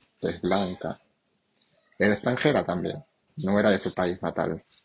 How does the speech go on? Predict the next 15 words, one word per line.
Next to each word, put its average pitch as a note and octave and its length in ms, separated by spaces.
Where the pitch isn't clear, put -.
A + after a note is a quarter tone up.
del E2+ 200
personaje - 420
principal. - 360
Claro, G#2 280
era G2+ 180
de G2+ 120
otra F#2+ 220
nacionalidad. F2+ 720
Pero G2+ 760
la A2+ 220
forma B2 320
como A2+ 180
se G#2+ 120
conocieron G#2+ 600
era A#2 260